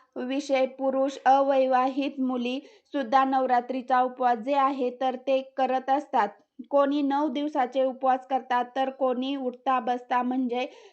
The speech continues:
पहिल्या ते शेवटच्या दिवशीचा उपवास करत असतात. ज्याला ज्या पद्धतीने शक्य होईल त्या पद्धतीने उपवास करत असतात,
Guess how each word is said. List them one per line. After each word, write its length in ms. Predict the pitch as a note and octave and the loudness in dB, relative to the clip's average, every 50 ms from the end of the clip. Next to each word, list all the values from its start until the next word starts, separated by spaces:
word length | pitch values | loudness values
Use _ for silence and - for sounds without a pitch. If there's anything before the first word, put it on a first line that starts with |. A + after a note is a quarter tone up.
| _ - C#4+ | _ -2 0
पहिल्या 360 | C4+ C4 C4+ B3+ B3+ B3 B3+ | 2 2 2 2 2 2 2
ते 220 | B3 B3+ C#4 C#4 D4 | 2 0 -4 -4 -2
शेवटच्या 600 | - D4 B3+ B3 B3 B3+ B3+ B3+ - C4 B3+ B3+ | -2 0 0 0 0 -2 -4 -4 -2 0 0 0
दिवशीचा 540 | A3 C4 B3+ C4+ C4 C4 A#3+ A#3 C4 B3+ | 0 -2 -6 -4 -6 -8 -8 -2 0 0
उपवास 400 | B3+ B3+ B3+ B3 A#3+ B3 B3 C4+ - - _ _ _ _ _ - - F3+ - _ _ _ _ _ _ _ _ _ _ _ - B3 A#3 A3+ | 0 0 -2 -2 -2 0 0 0 0 -4 _ _ _ _ _ -18 -18 -18 -18 _ _ _ _ _ _ _ _ _ _ _ -12 -12 -6 2
करत 380 | - B3 A#3+ B3 B3+ C4 B3+ B3+ | 4 4 6 6 4 2 2 2
असतात. 420 | A#3+ C4 C4 - - B3+ A3+ A3 G#3 G3 | 0 0 0 -2 0 0 0 0 -2 -2
ज्याला 400 | A#3 B3+ B3 B3+ B3+ C4 C4+ C#4 E4 - - _ - C4 A3+ | 0 2 2 4 4 4 4 2 2 0 -10 _ -16 -6 0
ज्या 140 | C4 C#4 C#4+ | 2 4 4
पद्धतीने 720 | C#4 - D4+ D4 A#3 C#4 C4+ C4 C4+ C#4 C4 C4+ C4 C4 C#4 | 4 2 -2 -2 -2 -2 -4 -4 -4 -6 -6 -4 -4 -4 -4
शक्य 360 | - C#4+ C4+ C#4 - D4 C#4 | -4 -4 -4 -2 0 0 0
होईल 340 | D4 D4 B3+ B3 B3+ C4 B3+ B3+ | 2 2 0 0 0 -2 -2 0
त्या 120 | C#4 C4+ | 0 0
पद्धतीने 680 | C4+ C4+ C#4+ C4+ A3 A3 C4+ B3 C4 C4 B3+ B3 B3+ B3+ | 2 2 -2 -4 -2 -2 -4 -2 -2 -4 -4 -4 -4 -2
उपवास 500 | B3+ B3 B3 B3 C4 C4 B3 C4 C4 - | -2 -2 -2 0 0 0 0 0 -2 -4
करत 380 | - C4 B3+ C4 C4 C4 C4 C#4 | -4 -2 0 0 0 0 2 0
असतात, 420 | C4 C#4+ C#4 - - A#3 G#3+ | 0 0 -2 -2 -2 -2 -2